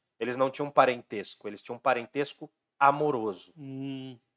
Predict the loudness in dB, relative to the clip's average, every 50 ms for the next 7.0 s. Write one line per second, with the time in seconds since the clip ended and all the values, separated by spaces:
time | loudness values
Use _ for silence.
0 | _ _ _ _ _ _ _ _ _ 6 8 10 10 8 8 8 8 8 6 2
1 | -8 -8 -6 -6 -8 -8 -10 -14 -12 -12 -12 -4 0 0 0 4 4 4 4 6
2 | 2 0 0 0 -4 -8 -12 -12 -12 -14 -16 _ _ 6 6 6 6 4 -2 -12
3 | -14 _ -12 -14 -12 -6 -4 -2 -2 -2 -4 -6 -4 -2 -2 -2 -4 -6 _ _
4 | _ _ _ _ _ _ _ _ _ _ _ _ _ _ _ _ _ _ _ _
5 | _ _ _ -2 0 0 -2 -2 -8 -12 -12 -4 -2 0 0 0 0 0 -2 -2
6 | -2 -4 -8 -10 -8 -8 -6 -6 -6 -6 -6 -8 -8 -6 -6 -6 -6 -6 -8